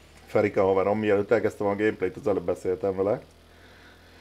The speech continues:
De nem, nincs, nincs hozzá türelmem. Az a baj, hogy nincsen semmi rakva a miningra, ugye a bányászatra, és emiatt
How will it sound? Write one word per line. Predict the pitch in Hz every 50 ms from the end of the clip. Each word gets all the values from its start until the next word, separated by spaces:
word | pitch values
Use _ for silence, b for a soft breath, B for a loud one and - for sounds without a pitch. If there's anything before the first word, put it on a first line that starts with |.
| B B B B B B
De | 127 131 143
nem, | 170 170 165 147
nincs, | 147 160 156 156 -
nincs | 135 120 139 147 143 -
hozzá | 139 120 110 123 110
türelmem. | - 135 123 117 110 110 107 120 123 139
Az | 143
a | 147 127
baj, | 120 123 120 117
hogy | 117 117
nincsen | 120 139 139 131 - 123 117
semmi | - - 139 127 123 117 113
rakva | 117 117 113 - - 107 98
a | 98 101 104 104 101
miningra, | 92 98 98 98 98 92 95 98 110 117 117
ugye | 113 107 104 101
a | 95 92
bányászatra, | 92 104 101 101 98 101 98 98 - - 104 101 - - 110
és | 107 - - -
emiatt | - 113 117 120 117 117 117 123 117 - - -